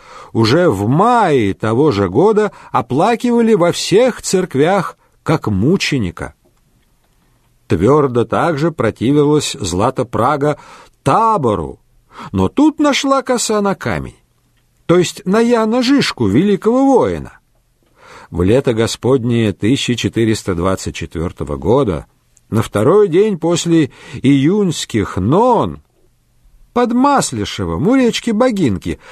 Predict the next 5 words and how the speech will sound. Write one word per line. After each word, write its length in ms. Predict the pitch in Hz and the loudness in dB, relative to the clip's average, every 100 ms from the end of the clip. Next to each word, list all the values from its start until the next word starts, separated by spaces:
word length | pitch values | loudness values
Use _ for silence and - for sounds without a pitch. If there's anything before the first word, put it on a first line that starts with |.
| - | -14
Жишка 600 | 87 113 285 262 - 262 | -4 2 2 2 0 -2
преподал 640 | - 247 208 190 165 220 226 | 0 0 0 0 2 0 0
пражанам 720 | 226 196 147 170 190 196 143 | 0 0 2 0 2 0 0
жуткий 500 | 95 127 131 - 147 | 0 0 -2 0 2
урок. 520 | 151 101 60 - | 4 2 -2 -8